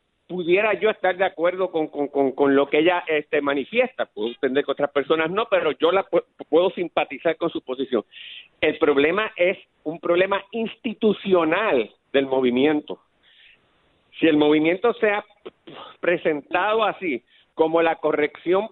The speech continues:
política hecha partido, que va más allá de lo que meramente el ordenamiento que está en manos de unas clases eh, eh, que entronizan el discrimen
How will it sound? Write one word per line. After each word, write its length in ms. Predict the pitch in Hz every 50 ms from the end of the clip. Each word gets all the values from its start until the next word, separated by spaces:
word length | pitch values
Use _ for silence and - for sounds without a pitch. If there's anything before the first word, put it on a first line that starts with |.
| _
política 640 | - 220 214 196 214 226 - - 202 - 180 170 - -
hecha 320 | 151 180 175 - - 202
partido, 640 | - - 160 131 - _ - 170 160 139 98 85 - _ _ _ _ _ _ _ _ - - - - _ _ _ _ _ _
que 140 | 175 170 165
va 160 | 160 185 220
más 220 | 254 254 262 254 226 233
allá 240 | 214 208 214 220 226
de 100 | 233 233
lo 140 | 220 208 202
que 100 | - 185
meramente 560 | 180 190 202 214 214 208 214 214 220 220 220
el 100 | 214 208
ordenamiento 840 | 196 196 165 175 190 185 180 175 180 196 202 208 214 - - 208 196
que 80 | - 180
está 200 | 170 - - 180
en 120 | 190 196
manos 400 | 196 190 190 202 208 208 202 190
de 60 | - 175
unas 240 | 196 202 175 - _
clases 560 | - 165 175 180 196 202 - - 170 - - _ _ _ _ - _ _ _ -
eh, 840 | 151 156 156 151 151 151 151 151 151 151 147 147 147 143 147 147 147
eh, 300 | _ 156 147 143 104 - _
que 100 | - 151
entronizan 720 | 156 156 151 - 156 147 147 143 165 190 190 - 226 202 196
el 100 | 190 180
discrimen 640 | 170 - - - 156 185 190 190 156 127 110 101